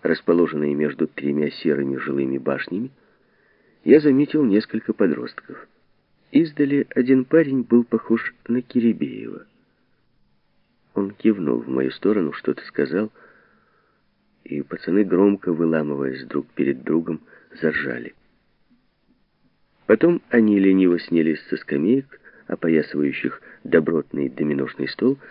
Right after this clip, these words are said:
и двинулись к одному из подъездов.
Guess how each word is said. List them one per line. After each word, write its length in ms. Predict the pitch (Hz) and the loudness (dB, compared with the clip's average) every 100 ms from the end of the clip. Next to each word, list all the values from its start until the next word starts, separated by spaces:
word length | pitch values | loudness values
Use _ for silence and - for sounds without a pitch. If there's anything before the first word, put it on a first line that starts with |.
| - - - | -20 -16 0
и 120 | - | 2
двинулись 500 | - 107 143 143 139 - _ | 2 2 2 2 -2 -10 _
к 60 | - | 0
одному 340 | 85 - 69 | 0 0 -4
из 120 | 80 - | -6 -4
подъездов. 600 | - 65 64 58 - | -4 -4 -12 -14 -16